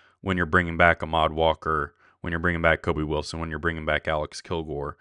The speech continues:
um, and those type of guys, and bringing in the guys that they're bringing from the portal. Um, but I, I have very, uh, I have pretty much no doubt that if they need him to, that, that he can step on the field and, and have a really nice,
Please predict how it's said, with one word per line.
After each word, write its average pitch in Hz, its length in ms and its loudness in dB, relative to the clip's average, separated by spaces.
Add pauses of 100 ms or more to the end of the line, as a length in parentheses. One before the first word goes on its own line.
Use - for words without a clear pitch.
(340)
um, 73 560 -4 (440)
and 90 160 -4
those 82 180 0
type 82 220 -2
of 78 80 -6
guys, 80 340 2
and 78 100 -12
bringing 82 260 -2
in 80 100 -4
the 76 80 -10
guys 78 340 -2
that 76 180 -10
they're 80 120 -2
bringing 78 320 -4
from 76 200 -12
the 73 60 -14
portal. 80 520 -4 (420)
Um, 73 580 -4 (220)
but 85 160 4
I, 82 480 2
I 85 200 2
have 80 220 -6
very, 80 500 -2 (140)
uh, 80 360 -4
I 87 100 0
have 82 180 0
pretty 90 180 -2
much 80 220 -4
no 87 160 0
doubt 78 320 0
that 78 260 -6
if 87 280 -4 (160)
they 90 180 -2
need 87 220 -2
him 76 160 -8
to, 82 240 -2
that, 78 200 -4 (240)
that - 180 -4
he 90 120 -4
can 78 140 -10
step 80 280 -4
on 78 140 -2
the 73 60 -10
field 82 360 -2
and, 78 260 -10 (320)
and 85 140 -6
have 82 160 0
a 73 60 -2
really 78 300 0
nice, 76 520 -4